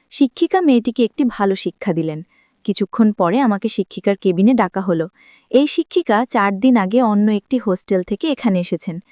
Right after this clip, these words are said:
কেবিনে ঢুকে তিনি আমাকে বসতে বললেন এবং আমার নাম জিজ্ঞাসা করলেন। তিনি বললেন, "অর্জুন, তোমার নামটা খুব সুন্দর। আমি এখানে নতুন এসেছি, কিন্তু তোমার স্বরটা আমার খুব ভালো লেগেছে।" তারপর থেকে শিক্ষিকা যে কোনো কাজ হলে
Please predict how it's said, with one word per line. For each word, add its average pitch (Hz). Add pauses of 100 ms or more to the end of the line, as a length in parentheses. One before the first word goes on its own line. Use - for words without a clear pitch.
(360)
কেবিনে 208
ঢুকে 196 (280)
তিনি 208
আমাকে 190
বসতে 190
বললেন 226 (300)
এবং 254
আমার 277
নাম 196
জিজ্ঞাসা 175
করলেন। 165 (380)
তিনি 196
বললেন, 220 (320)
"অর্জুন, 226 (260)
তোমার 208
নামটা 180
খুব 349
সুন্দর। 170 (280)
আমি 190
এখানে 214
নতুন 202
এসেছি, 220 (260)
কিন্তু 233
তোমার 247
স্বরটা 220
আমার 214 (100)
খুব 349
ভালো 196
লেগেছে।" 170 (380)
তারপর 185
থেকে -
শিক্ষিকা 208
যে 196
কোনো 330
কাজ 208
হলে 196